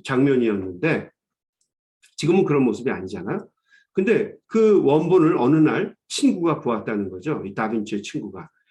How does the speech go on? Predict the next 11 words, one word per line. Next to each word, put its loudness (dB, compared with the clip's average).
그림 0
많이 0
진행이 2
됐나? 0
그러고 0
와서 -2
그 0
봤는데 0
너무너무 4
멋있더라는 -2
거예요. -12